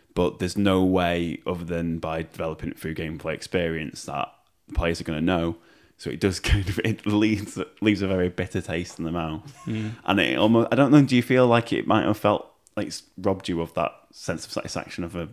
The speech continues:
Speaker 1: of a win
Speaker 2: Not,
Speaker 1: through
Speaker 2: not really, 'cause I
Speaker 1: self-elimination?
Speaker 2: was, I was looking at, 'cause I, 'cause me and Jackie were on the same team, I was looking at that card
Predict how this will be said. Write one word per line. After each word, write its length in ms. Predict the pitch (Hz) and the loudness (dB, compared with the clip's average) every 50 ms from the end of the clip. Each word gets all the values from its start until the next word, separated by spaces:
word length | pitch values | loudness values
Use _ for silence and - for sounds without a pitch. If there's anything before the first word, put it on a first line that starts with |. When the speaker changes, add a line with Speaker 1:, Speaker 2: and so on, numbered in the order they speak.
| - - - | -12 -12 -10
Speaker 1:
of 100 | 87 90 | -6 -4
a 40 | 87 | -4
win 480 | 82 85 82 82 80 82 85 87 - - _ _ _ _ _ _ - | -2 -2 -2 -2 -2 -4 -6 -6 -10 -16 _ _ _ _ _ _ -2
Speaker 2:
Not, 140 | 190 202 175 | 0 2 2
Speaker 1:
through 120 | 175 165 | 2 6
Speaker 2:
not 200 | 190 214 220 180 | 8 8 8 10
really, 380 | 151 165 185 180 165 135 131 - | 10 10 10 10 8 8 6 4
'cause 120 | - 139 123 | 4 4 6
I 100 | 151 160 170 | 6 6 6
Speaker 1:
self-elimination? 600 | 165 165 147 120 - - - - - - - - | 6 6 4 4 0 -4 -6 -8 -8 -4 0 2
Speaker 2:
was, 80 | - - - - | 2 2 4 4
I 60 | 156 | 4
was 180 | 165 175 151 151 | 6 4 4 6
looking 380 | 165 185 - - 202 170 147 | 4 4 4 6 6 6 6
at, 300 | 143 131 - - - - | 6 2 0 -6 -14 -8
'cause 140 | - - 147 151 | -2 0 2 2
I, 240 | 151 151 - - - - - _ _ _ _ _ _ _ _ - | 2 0 -2 -6 -12 -16 -18 _ _ _ _ _ _ _ _ -8
'cause 140 | - - 175 175 | -2 0 2 4
me 120 | 175 165 | 6 6
and 80 | 151 - | 6 4
Jackie 280 | 160 139 - - 151 | 4 0 0 2 2
were 120 | 143 143 143 | 4 4 4
on 100 | 135 135 | 4 4
the 80 | 120 | 2
same 280 | - - 139 127 127 110 | 2 0 0 2 0 0
team, 480 | - 156 151 135 127 117 113 110 110 - | 2 2 2 2 2 2 0 -2 -2 -2
I 60 | - | 0
was 160 | 127 139 131 151 | 2 2 2 2
looking 240 | 151 - - 160 135 | 0 0 2 0 0
at 80 | 104 - | 0 0
that 140 | 110 101 - | -2 -4 -4
card 440 | - 127 117 113 107 107 107 - | -2 -2 0 2 0 0 -2 -4